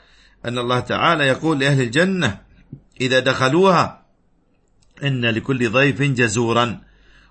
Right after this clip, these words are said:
وإني أجزركم اليوم حوتاً وثوراً فيجزر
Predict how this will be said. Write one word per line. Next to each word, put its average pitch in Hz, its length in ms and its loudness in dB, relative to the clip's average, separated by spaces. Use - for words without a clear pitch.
وإني 147 760 -2
أجزركم 123 800 -4
اليوم 170 440 2
حوتاً 190 500 2
وثوراً 131 800 0
فيجزر 165 1080 0